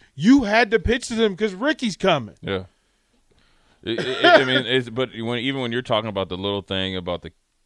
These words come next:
Speaker 2: catcher digging in, you know, when I train some high school kids and talk to high school kids, I always ask them, like, when, if we're watching tape, like, "What do you see when you're talking about get off?"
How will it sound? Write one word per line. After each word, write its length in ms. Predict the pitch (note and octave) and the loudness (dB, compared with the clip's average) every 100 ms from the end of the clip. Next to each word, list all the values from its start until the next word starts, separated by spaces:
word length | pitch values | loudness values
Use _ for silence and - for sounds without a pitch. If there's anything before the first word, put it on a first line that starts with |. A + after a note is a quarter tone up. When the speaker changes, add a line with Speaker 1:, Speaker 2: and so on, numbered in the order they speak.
| _ _ | _ _
Speaker 2:
catcher 320 | - G2+ G2+ | -8 -6 -8
digging 340 | F2+ G2 F#2+ F#2 | -6 -6 -4 -6
in, 420 | F#2 F#2 F2+ F2 _ _ _ _ _ _ - | -6 -6 -8 -12 _ _ _ _ _ _ -8
you 80 | |
know, 120 | F#2 F2 | -4 -2
when 80 | G2 | -2
I 60 | |
train 280 | G2+ A2 A2 | -2 -2 -4
some 180 | F#2+ F#2 | -6 -4
high 160 | F#2+ G2 | -2 -2
school 240 | - F#2 | -6 -10
kids 280 | - F#2 F2 | -4 -4 -4
and 140 | E2+ | -6
talk 200 | F#2+ F#2+ | -4 -4
to 60 | E2+ | -6
high 120 | E2+ | -8
school 140 | D#2+ E2+ | -8 -10
kids, 220 | F2 E2+ | -10 -4
I 20 | |
always 240 | F2 G2+ F2+ | -2 -2 -2
ask 260 | F2+ F#2+ | -2 -4
them, 120 | - E2 | -6 -10
like, 160 | E2 | -8
when, 200 | E2+ E2+ E2 | -8 -10 -10
if 80 | |
we're 120 | E2+ F2+ | -8 -6
watching 300 | F2 F2 D#2 | -4 -6 -8
tape, 200 | F#2+ D#2+ | -8 -8
like, 140 | E2 | -8
"What 160 | D#2+ F#2 | -8 -8
do 40 | |
you 120 | F2 D#2+ | -8 -12
see 280 | - D2+ - _ _ | -16 -18 -20 _ _
when 100 | E2+ | -16
you're 60 | D#2+ | -8
talking 180 | F2 | -8
about 180 | D#2+ D2+ | -8 -10
get 160 | F2+ D#2+ | -6 -6
off?" 260 | C#2 - | -8 -14